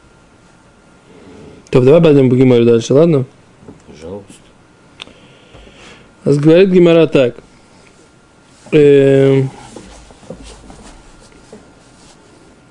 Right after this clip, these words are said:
Speaker 1: Слышишь, Гемара? Май тайма де Танакама. То есть привели мы Брайту Ребе, и там есть мнение Танакама, что что?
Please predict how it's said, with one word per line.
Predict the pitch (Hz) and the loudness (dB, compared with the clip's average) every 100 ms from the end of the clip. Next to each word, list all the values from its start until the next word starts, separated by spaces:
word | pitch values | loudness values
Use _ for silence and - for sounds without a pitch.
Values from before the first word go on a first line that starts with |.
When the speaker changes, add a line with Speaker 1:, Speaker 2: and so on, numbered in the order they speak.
| _ - - _ | _ -20 -20 _
Speaker 1:
Слышишь, | - 196 190 | -4 0 2
Гемара? | 165 147 127 - _ _ _ _ _ - | 0 0 -4 -10 _ _ _ _ _ -4
Май | 165 175 226 262 254 233 202 _ _ _ _ _ _ _ _ - | 0 0 0 0 0 -4 -8 _ _ _ _ _ _ _ _ -6
тайма | 190 196 196 190 | -2 0 0 0
де | 170 | -2
Танакама. | 151 156 151 156 135 123 | -2 -2 -2 -2 -4 -6
То | - _ _ | -14 _ _
есть | 147 - - | -18 -16 -6
привели | 165 170 180 190 254 | -2 0 0 0 0
мы | 233 | 0
Брайту | 175 196 190 180 | 0 0 0 0
Ребе, | 147 127 135 - | 0 0 -2 -4
и | |
там | 143 220 | -4 -2
есть | 226 208 175 | -2 -2 -2
мнение | 170 160 151 156 | -2 -2 -2 -2
Танакама, | 175 170 160 143 131 | -2 -2 -2 -2 -4
что | 131 156 | -4 -6
что? | 143 - 160 233 | -4 -2 -2 -2